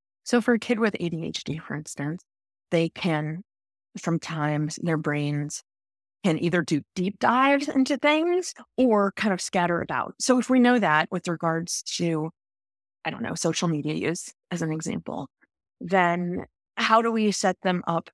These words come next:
with boundaries around usage? Because we know they're prone to going deep and not being able to get out,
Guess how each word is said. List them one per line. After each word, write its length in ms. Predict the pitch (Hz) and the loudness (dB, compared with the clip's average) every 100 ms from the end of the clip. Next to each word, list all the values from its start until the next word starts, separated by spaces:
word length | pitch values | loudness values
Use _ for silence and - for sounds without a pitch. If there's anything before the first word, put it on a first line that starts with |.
| _ | _
with 400 | 165 151 165 - _ | -2 -2 -2 -12 _
boundaries 800 | 175 160 170 196 202 240 285 - _ _ _ _ - | 0 2 2 2 4 4 2 -4 _ _ _ _ -6
around 600 | 170 175 160 156 156 156 - | -4 2 4 4 2 -2 -6
usage? 800 | 165 202 196 170 156 170 - - _ _ _ _ - | 2 2 4 0 0 -2 -4 -6 _ _ _ _ -2
Because 340 | 170 220 180 | 0 0 0
we 100 | 202 | 2
know 220 | 190 196 | 4 4
they're 160 | 208 190 | 2 -2
prone 520 | - 202 185 202 233 | 0 0 2 2 0
to 120 | - | 2
going 440 | 175 170 170 170 165 | 2 2 2 2 0
deep 220 | 185 180 | -2 -2
and 120 | - 165 | -2 0
not 200 | 156 180 | 0 0
being 160 | 165 | -2
able 200 | 156 147 | -2 -4
to 120 | - 151 | -6 -4
get 200 | 139 - | -2 -2
out, 200 | 135 | -2